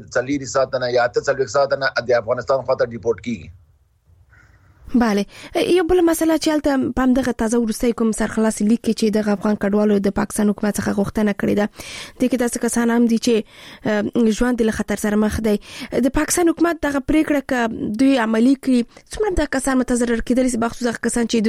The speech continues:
Speaker 2: دوی ژوند له جدي ګواښ سره مخامخ ده؟
Speaker 1: ګورئ، دا ډیره زیاته مهمه مسله ده. دلته چې اکثرا خلک راغلي دي، زه داسې په اخلاص سره تاسو ته وایم چې دلته څوک راغلي دي، نو اتیا فیصده دغه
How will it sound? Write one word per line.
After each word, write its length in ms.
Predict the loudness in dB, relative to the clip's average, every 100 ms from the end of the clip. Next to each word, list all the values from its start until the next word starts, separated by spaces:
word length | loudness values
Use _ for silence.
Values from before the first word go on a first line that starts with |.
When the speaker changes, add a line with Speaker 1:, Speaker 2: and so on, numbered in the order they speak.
| 2
Speaker 2:
دوی 580 | 2 0 -20 -8 -2 0
ژوند 260 | 2 2 0
له 80 | 0
جدي 280 | 0 2 2
ګواښ 200 | 2 -2 -2
سره 140 | -4 -2
مخامخ 340 | -2 -2 -2 -6
ده؟ 80 | -6 -14 _ _ _ _ _ _ _ _ -20 -20 _
Speaker 1:
ګورئ، 380 | -2 0 2 2
دا 60 | 2
ډیره 180 | 2 0 2
زیاته 240 | 0 0 -4
مهمه 260 | -4 -4 -4
مسله 300 | -2 0 0 2
ده. 100 | -2 0
دلته 180 | -2 -2
چې 100 | -2 -2
اکثرا 320 | 0 0 0 -2
خلک 200 | -4 -2 -2
راغلي 260 | -2 -2 -4
دي، 80 | -2 0 0 0 -2
زه 80 | -6
داسې 220 | -4 -2 0
په 220 | 0 0
اخلاص 320 | 0 0 0 -2
سره 80 | 0
تاسو 200 | -2 0
ته 60 | 0
وایم 180 | 2 0
چې 100 | -2 -4
دلته 140 | -4 -10
څوک 160 | -2 -2
راغلي 220 | -2 -6 -6
دي، 80 | -10 -14 -20 -20 -2 2
نو 60 | 4 2 0
اتیا 260 | -2 0 0 -2
فیصده 240 | -2 0 0
دغه 180 | 0